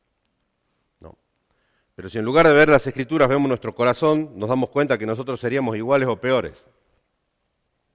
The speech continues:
Quizás se preguntaron, mientras Jesús estaba ahí, diciéndole, "Vengan, coman, ¿y dónde están sus marcas?". Porque nosotros no solamente vimos cuando a él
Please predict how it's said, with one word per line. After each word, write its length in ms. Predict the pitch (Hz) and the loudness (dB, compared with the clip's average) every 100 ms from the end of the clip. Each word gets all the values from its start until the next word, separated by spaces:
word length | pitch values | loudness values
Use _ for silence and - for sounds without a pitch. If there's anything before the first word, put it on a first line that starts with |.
| _ _ _ _ _ _ _ _ _ _ _ _ _ _ | _ _ _ _ _ _ _ _ _ _ _ _ _ _
Quizás 260 | 135 185 | -4 -2
se 80 | 170 | -2
preguntaron, 800 | 131 143 151 175 170 139 104 76 _ _ _ | 0 0 2 2 4 2 0 -10 _ _ _
mientras 280 | 113 120 123 | -10 -6 -6
Jesús 220 | 123 147 | -6 -6
estaba 320 | 143 143 131 | 0 4 6
ahí, 300 | 135 147 156 - _ _ _ | 6 4 0 -10 _ _ _
diciéndole, 480 | 117 151 143 135 117 | -8 -4 0 2 2
"Vengan, 420 | 127 156 143 143 | 2 0 2 0
coman, 400 | 131 143 143 135 - _ _ _ _ _ _ _ _ _ _ _ _ _ _ _ _ _ _ _ _ | 2 2 2 0 -8 _ _ _ _ _ _ _ _ _ _ _ _ _ _ _ _ _ _ _ _
¿y 140 | - | -10
dónde 180 | 135 233 | -4 -4
están 200 | 180 143 | -2 -6
sus 180 | - 107 | -8 -8
marcas?". 640 | 107 107 90 71 - _ _ _ _ _ _ _ _ _ | -2 -2 -2 -12 -20 _ _ _ _ _ _ _ _ _
Porque 220 | 127 135 | -8 -2
nosotros 340 | 180 208 247 | -2 -2 -2
no 80 | 190 | -2
solamente 500 | 185 185 143 208 175 | 0 0 2 0 0
vimos 360 | 127 139 135 113 | 0 0 0 -2
cuando 460 | _ 110 104 98 98 | _ -6 -6 -6 -4
a 100 | 107 | 0
él 460 | 127 113 92 78 | 2 0 -4 -12